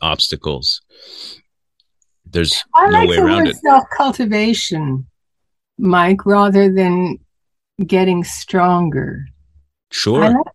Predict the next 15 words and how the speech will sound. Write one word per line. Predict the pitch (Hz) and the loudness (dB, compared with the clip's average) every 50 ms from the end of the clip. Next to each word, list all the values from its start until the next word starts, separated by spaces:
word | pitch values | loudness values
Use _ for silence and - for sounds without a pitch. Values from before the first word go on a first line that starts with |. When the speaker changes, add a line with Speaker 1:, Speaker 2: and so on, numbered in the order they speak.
| _ | _
Speaker 2:
to | - - | -8 0
think | - 320 277 285 | 2 2 2 2
of | 285 262 | 2 2
us | 247 226 - - - | 2 0 0 2 4
more | 233 226 226 220 220 220 208 | 4 6 6 6 4 4 4
like | 202 202 196 196 | 2 0 0 0
a | 196 185 | -2 -4
garden, | 180 185 190 202 202 202 202 196 165 151 139 143 143 143 151 135 - _ _ _ _ _ _ _ _ | -2 -2 0 0 2 2 0 0 -2 -4 -8 -8 -8 -10 -12 -14 -18 _ _ _ _ _ _ _ _
and | 202 190 196 196 | -2 0 2 2
we | 202 208 | 2 2
want | 208 214 208 202 | 0 2 2 0
to | 202 196 | 0 -2
cultivate | - - - - 311 330 - 311 247 185 180 175 170 - - | -6 -14 -10 -8 -8 -8 -6 -4 -2 -2 0 -2 -2 -4 -6
the | 180 | -8
garden | 160 165 160 156 160 160 147 143 143 156 165 | -6 -4 -4 -4 -4 -4 -4 -6 -6 -8 -8